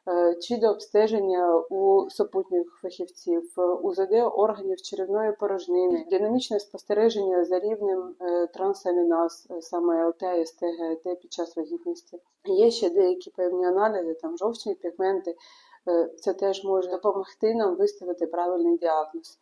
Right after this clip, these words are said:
Але потрібно пам'ятати, що це все не катастрофа, якщо це виявляється, що все це можна коригувати. Е,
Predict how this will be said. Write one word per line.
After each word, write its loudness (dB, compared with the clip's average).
Але 2
потрібно -4
пам'ятати, -6
що -6
це -2
все -8
не 0
катастрофа, -4
якщо -6
це -6
виявляється, -4
що -4
все -4
це -6
можна 0
коригувати. -2
Е, 2